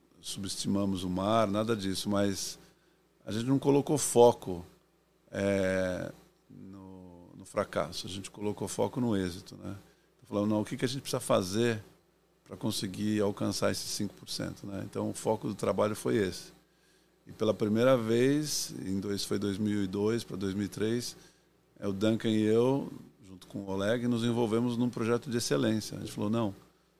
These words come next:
tudo que a gente fizer tem que ser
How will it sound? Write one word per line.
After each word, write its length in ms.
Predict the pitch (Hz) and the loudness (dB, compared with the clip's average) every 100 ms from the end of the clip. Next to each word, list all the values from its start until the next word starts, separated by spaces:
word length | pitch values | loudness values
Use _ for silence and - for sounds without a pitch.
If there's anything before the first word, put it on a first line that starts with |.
| _ _ _ | _ _ _
tudo 440 | 214 226 156 107 135 131 | -2 -2 -2 -4 -6 -6
que 100 | - | 2
a 60 | |
gente 300 | 147 151 151 | 4 6 6
fizer 580 | 151 98 101 131 127 92 - - _ _ | 6 4 6 8 8 6 -6 -20 _ _
tem 160 | 107 110 | -6 -6
que 120 | - | -4
ser 580 | - - 117 120 113 | -6 0 2 4 2